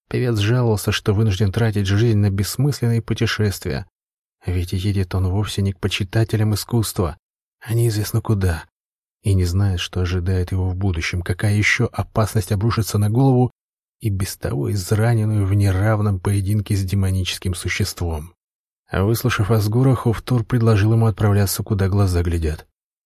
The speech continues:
Асгур вдохновился и пропел: "Куда б вы ни пошли, собакой следом отправлюсь в путь,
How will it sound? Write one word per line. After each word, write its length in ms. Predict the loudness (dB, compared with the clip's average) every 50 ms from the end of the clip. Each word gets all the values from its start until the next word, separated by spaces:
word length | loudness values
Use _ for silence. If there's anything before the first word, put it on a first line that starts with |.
| _ _ _ _ -6
Асгур 420 | -2 0 0 0 0 2 2 2 2
вдохновился 680 | 2 2 0 0 0 0 2 2 2 0 -2 -2 -4 -4
и 40 | -4
пропел: 580 | -2 -4 -4 -4 -4 -6 -6 -6 -6 -8 -14 -16 _ _ _ _ _ _ _ _ _ _ _ _ _ _ _ _
"Куда 460 | -8 -6 -6 -4 -2 -2 -2 -2 -2
б 40 | -4 -4 -2
вы 120 | -2 0
ни 140 | 0 -2 -2
пошли, 480 | -2 -2 0 0 0 0 -2 -2 -4
собакой 600 | -4 -6 -8 -8 -6 -6 -4 -6 -4 -4 -4 -4
следом 600 | -4 -4 -2 -2 0 0 0 0 0 0 -2 -2 -2
отправлюсь 720 | -4 -6 -6 _ -2 0 0 2 2 0 0 -2 -2 -4
в 60 | -8
путь, 380 | -6 -4 -2 -2 -2 -4 -10